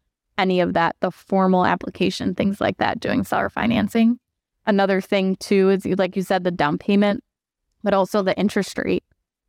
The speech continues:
If, you know, the, the person's just gonna have that money sitting in their bank account, well, instead of having the money from the sale sit in their bank account and make, you know,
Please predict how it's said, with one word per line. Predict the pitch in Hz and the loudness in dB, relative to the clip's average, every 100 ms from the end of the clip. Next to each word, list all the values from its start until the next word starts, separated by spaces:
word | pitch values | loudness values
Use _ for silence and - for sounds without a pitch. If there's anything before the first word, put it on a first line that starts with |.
| _ | _
If, | 196 185 - _ | -2 -2 -4 _
you | 208 | 0
know, | 185 175 185 | 2 2 0
the, | 180 185 175 180 - | 0 0 0 -2 -6
the | 196 | -2
person's | 214 190 208 196 | 0 0 0 -2
just | - 180 - | -2 -4 -2
gonna | 185 175 | -4 0
have | 190 180 | -2 0
that | 180 196 | 0 2
money | 180 185 | 0 0
sitting | - 214 190 190 | -2 -2 0 0
in | 180 | 0
their | 180 | 0
bank | 180 180 202 | 0 -2 -2
account, | 202 185 185 185 - _ _ _ - | -4 0 0 0 -4 _ _ _ -4
well, | |
instead | 190 - 196 | -2 -2 -2
of | |
having | 180 190 185 185 185 - | 0 0 0 0 -2 -2
the | 185 | 0
money | 180 185 185 | 2 0 0
from | 202 185 | 0 -2
the | |
sale | 175 185 175 | 0 0 0
sit | - 196 | -2 -4
in | |
their | 190 185 | -2 -2
bank | 185 202 | -2 0
account | 208 - 180 185 - | -2 0 2 2 2
and | 185 | 2
make, | 180 180 - _ _ _ | 2 0 -4 _ _ _
you | 190 | -2
know, | 175 175 | 0 0